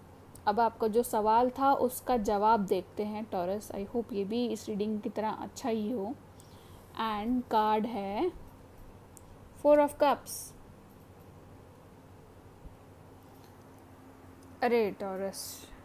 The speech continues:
See, अब इस कार्ड में क्या दिख रहा है ना, कि आपके पास इतने सारे options हैं, आपको हर तरह से, हर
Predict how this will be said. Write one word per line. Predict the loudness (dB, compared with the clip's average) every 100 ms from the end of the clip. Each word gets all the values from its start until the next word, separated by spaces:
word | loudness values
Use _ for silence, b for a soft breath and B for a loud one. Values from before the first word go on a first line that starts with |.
| -16
See, | -4 -2 -2
अब | 0 -2 -4 -10 -20 B B B 0
इस | 2
कार्ड | 4 8 8 8
में | 2 4
क्या | 6 6
दिख | 4 0
रहा | -2 -2
है | -2
ना, | -2 -2 -6 -16
कि | -6
आपके | -2 -2 0 0
पास | 4 4 2
इतने | -4 -2 0 4 2
सारे | 2 0 2 2
options | 0 -4 -6 -4 -4
हैं, | -4 -6 -8 -10 -16 -20 -20 B B B B B -20 -20 -20 -20 -20 -2
आपको | 2 2 4 8 8 8 0 -20 -6
हर | 4 4 4 2
तरह | 4 6 4 4
से, | 2 -2
हर | -2 0 0